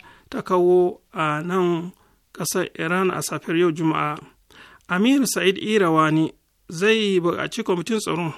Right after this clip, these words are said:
ya ɗauki matakan da suka dace kafin al'amura su fita daga, o, yadda suke, don suna iya rincaɓewa su shafi al'amuran tsaro a Gabas ta Tsakiya. Iravani ya yi Allah wadai da hare-haren da ƙasar Isra'ila ta kai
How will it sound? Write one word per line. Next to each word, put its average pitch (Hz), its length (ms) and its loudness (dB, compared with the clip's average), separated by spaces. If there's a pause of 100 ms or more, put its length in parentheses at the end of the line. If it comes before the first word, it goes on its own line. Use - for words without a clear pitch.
(180)
ya 165 200 -2
ɗauki 175 340 -2
matakan 208 400 -2
da 202 220 -6
suka 175 260 -6
dace 170 400 -6 (240)
kafin 160 320 -4
al'amura 202 460 -2
su 180 120 -10
fita 202 320 -2
daga, 156 540 -6 (600)
o, 156 440 -6
yadda 180 460 0
suke, 175 380 -4 (420)
don 180 320 2
suna 190 380 -4
iya 175 360 -2
rincaɓewa 196 720 0
su 185 120 -12
shafi 190 580 -4 (140)
al'amuran 190 360 -4
tsaro 202 400 0 (360)
a 156 260 -2
Gabas 175 300 -2
ta 151 180 -2
Tsakiya. 143 480 -6 (500)
Iravani 170 800 0
ya 170 100 -4
yi 170 60 -4
Allah 175 320 -2
wadai 185 260 0
da 165 220 -2
hare-haren 170 380 -4
da 160 140 -4
ƙasar 160 360 -6
Isra'ila 180 540 -4
ta 175 180 -4
kai 185 220 2